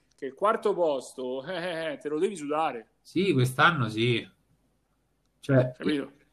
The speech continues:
Speaker 2: io poi, mm, veramente, <laughs> Federico, pensare che comunque Ibañez aveva dichiarato poco prima della partita, "Io mi ispiro a Sergio Ramos."
Speaker 1: Ma state zitti,
Speaker 2: Cioè,
Speaker 1: cavolo.
Speaker 2: una lezione, un cazzo di bagno di umiltà, ve lo fate prima di dire ste
Speaker 1: No,
Speaker 2: cagate?
Speaker 1: Sergio Ramos,
Speaker 2: Cioè,
Speaker 1: sì, vabbè.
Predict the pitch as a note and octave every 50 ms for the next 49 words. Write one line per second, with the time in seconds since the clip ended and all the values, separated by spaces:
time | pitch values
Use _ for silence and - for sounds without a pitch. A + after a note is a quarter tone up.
0 | _ _ _ _ A3+ A#3 A3+ - A3 G#3+ G3 F3+ E3 D3 - - - D#3 D#3 D#3
1 | D#3 D#3 D#3 D#3 D#3 D3 E3 E3+ F3+ F3+ F3 C#3 - D#3 D3 C#3+ C#3+ C3+ B2 B2+
2 | B2+ D#3 D3+ D3 D3+ D3+ D3 D3 B2+ C3 - - - - - - - _ _ _
3 | D#3+ D#3 D3 C3 - A#3 A#3 G#3+ F#3+ F3 D#3 - - E3+ F#3+ G#3 G3 F#3+ - F3
4 | D#3 D3 F3 F3+ F3+ F3+ E3 D#3+ D3+ - D#3+ D3 C#3+ C#3+ C3+ C#3 C3+ C#3+ C#3+ C#3+
5 | D3+ D3+ C#3+ D3 C3 D3 E3 B2+ E3 D#3+ E3 E3 D#3+ D3+ D3+ D3+ C#3+ D3 C#3+ -
6 | - G3+ G#3 G3 F#3+ F3+ D#3 C#3 - - - _ _ _ _ _ _ _ _ -
7 | G#3 A#3 A#3 G#3 F#3 F3+ E3 - - - _ G3+ G#3 G#3+ G#3 G#3 G#3 G3+ - -
8 | F3 E3+ - - F3+ F3 E3 D#3+ E3 D#3+ D3+ C3 A2+ G#2+ G#2 A2 A2 - - -
9 | A2+ G#2 G#2 - _ _ _ _ _ - D3 D#3 D#3 D3+ - - F3 E3+ E3 D#3
10 | D3+ - - - - - - D3+ D3+ D#3 D3+ C#3+ - - A#3 A3+ G3+ C3 B2+ C3+
11 | C3 C3 C3 G3+ G#3+ A3 A3 G#3+ A3 A3+ A3+ A3 - - - C4 C4 B3 A#3 A3+
12 | - A3 A3 F#3 F#3 - B3+ B3+ B3+ B3+ - - A3+ G#3+ G#3 F#3+ F3 E3+ G3 G3
13 | G3 F#3+ F#3 F3+ E3+ F3 E3 D#3+ D3+ C#3+ - - C3 A#2 A#2 C3+ D3 F3 E3+ F3
14 | F#3+ F3+ E3 C#3 B2+ C3+ B2 B2+ B2+ B2+ B2 B2 A#2+ A#2+ B2+ B2 A#2+ A#2+ C3+ -
15 | C3+ B2+ B2+ B2 C3 C3 B2+ A#2+ A2+ A2 G2+ G#2 A2 C#3 C#3+ C#3 C3+ C3 C3 C3
16 | B2+ B2 A#2+ A#2+ A#2+ - - A#3 A3+ F3 C3 C3 C3 C3 C3+